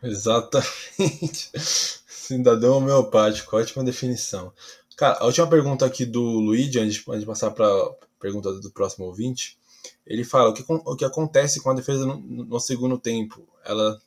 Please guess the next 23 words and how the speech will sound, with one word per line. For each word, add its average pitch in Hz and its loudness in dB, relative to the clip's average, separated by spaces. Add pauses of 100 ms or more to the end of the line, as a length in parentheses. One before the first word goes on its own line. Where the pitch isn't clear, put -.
desmorona. 113 -2 (420)
A - -8
defesa 113 -2
estava 120 0
jogando 123 0
bem." 104 -6 (540)
É, 131 8
realmente, 120 2
estava 120 0
mesmo. 104 -2 (360)
Você - -14
deu 110 2
dez 123 6
pontos, 147 0
né, 139 2
cara? 104 0
E 113 -2
aí 113 0
forçou 113 -2
vários 120 0
punts, 123 -2
vários 123 2
turnouts. 113 -4